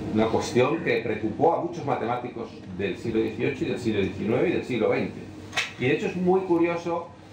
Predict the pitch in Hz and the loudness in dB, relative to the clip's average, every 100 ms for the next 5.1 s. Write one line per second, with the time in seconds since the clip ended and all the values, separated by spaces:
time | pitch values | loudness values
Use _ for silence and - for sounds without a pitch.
0 | - - - 127 127 - - - 113 - | -20 -18 -2 2 2 0 -6 -6 -4 -2
1 | 165 165 202 185 - 185 - 175 143 - | -2 2 4 4 4 2 2 2 2 2
2 | - - 110 107 107 92 110 107 104 - | 0 2 2 2 -2 -2 0 0 -4 -8
3 | - - - - - - - 117 143 139 | -10 -16 -12 -10 -8 -8 -6 -2 0 2
4 | 147 139 139 139 135 127 - 131 123 123 | 2 2 2 2 0 0 2 2 2 -2